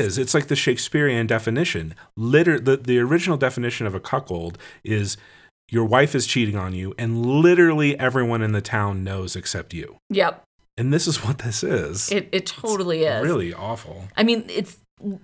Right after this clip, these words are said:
Speaker 2: literally Megan and Sarah are the only people that don't know <laughs> what's going on, which makes it really sad.
Speaker 1: Right.
Speaker 2: But Megan even talks to Mike's mom over FaceTime. And, ugh, I don't know.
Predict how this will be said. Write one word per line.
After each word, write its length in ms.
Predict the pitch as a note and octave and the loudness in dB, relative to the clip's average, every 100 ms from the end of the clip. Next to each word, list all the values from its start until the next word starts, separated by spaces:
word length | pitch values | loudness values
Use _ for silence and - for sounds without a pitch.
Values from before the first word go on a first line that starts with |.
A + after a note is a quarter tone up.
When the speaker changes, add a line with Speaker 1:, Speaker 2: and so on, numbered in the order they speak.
| - | -4
Speaker 2:
literally 420 | A3 D#4+ F#4+ F#4+ | 2 4 4 4
Megan 320 | C#4 A#3+ A#3+ | 4 2 2
and 100 | A#3+ A#3 | 0 2
Sarah 240 | G#3 G#3+ | 4 4
are 120 | G#3+ | 4
the 140 | F#3 F3+ | 2 0
only 280 | G3 F#3+ F3 | 2 2 0
people 420 | F#3+ D#3+ C#3+ C#3 | -2 -2 -2 -2
that 140 | D#3+ - | -2 -2
don't 240 | D#3+ D3 | -2 0
know 300 | E3 C3 F#3+ - | 2 2 2 -2
<laughs> 140 | - - | -8 -4
what's 240 | F3+ - | -4 -2
going 280 | - D#3 D3+ | -2 -2 -4
on, 260 | - - E3+ - | -8 -8 -12 -6
which 200 | G3+ - | -4 -2
makes 220 | F#3+ E3+ | -2 -2
it 80 | D3+ | -6
really 220 | - C3 | -6 -8
sad. 360 | - - - - - - | -8 -6 -6 -8 -12 -8
Speaker 1:
Right. 220 | F2 D#2 - - | -8 -8 -16 0
Speaker 2:
But 400 | F#3+ F3 - - - | 4 4 2 -2 0
Megan 320 | A3 D#4 G#4 | 2 4 4
even 200 | F#4 F#4 | 2 0
talks 300 | - E4+ G#4 | 4 4 4
to 100 | G4+ | 2
Mike's 260 | F4+ F4+ E4+ | 0 -2 0
mom 240 | E4+ G4+ | 2 2
over 220 | F4 C4 | 2 0
FaceTime. 960 | B3+ D4+ B4 - - D#3+ D3+ A2+ C3+ F3 - _ _ _ _ | -2 -4 -4 -6 -8 -2 0 -2 -4 -8 -12 _ _ _ _
And, 560 | G#3+ G#3+ G#3 G3+ G3 F#3+ _ _ - - | 2 4 4 2 -2 -8 _ _ -12 -4
ugh, 320 | G3+ F3 E3 - - | -2 -2 -8 -12 -4
I 80 | F3 | -2
don't 140 | E3+ | -2
know. 260 | E3 C#3+ | -4 -6